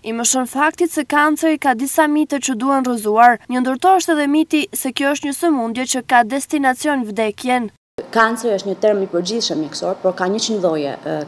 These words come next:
Speaker 2: kancerash, ëm, ku ndryshe njihen, ëm,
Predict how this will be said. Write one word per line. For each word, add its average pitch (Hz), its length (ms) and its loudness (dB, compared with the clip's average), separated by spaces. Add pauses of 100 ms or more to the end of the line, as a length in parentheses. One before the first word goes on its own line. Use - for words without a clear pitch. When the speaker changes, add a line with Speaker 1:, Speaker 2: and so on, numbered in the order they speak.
Speaker 2:
kancerash, 170 640 -2 (580)
ëm, 180 720 2 (400)
ku 202 80 4
ndryshe 214 400 4
njihen, 208 360 0 (120)
ëm, 185 360 0